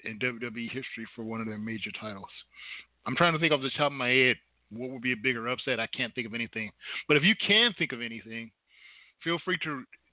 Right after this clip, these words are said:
tweet me at, at King David Lane on Twitter and come up with a, uh, bigger upset for it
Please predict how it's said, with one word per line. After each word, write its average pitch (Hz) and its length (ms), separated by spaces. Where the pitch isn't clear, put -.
tweet 160 180
me 139 180
at, 117 60
at 143 80
King 139 180
David 131 280
Lane 127 180
on 123 220
Twitter 120 380
and 120 400
come 143 180
up 113 120
with 120 160
a, 117 220
uh, 104 180
bigger 143 340
upset 139 480
for 123 200
it 120 80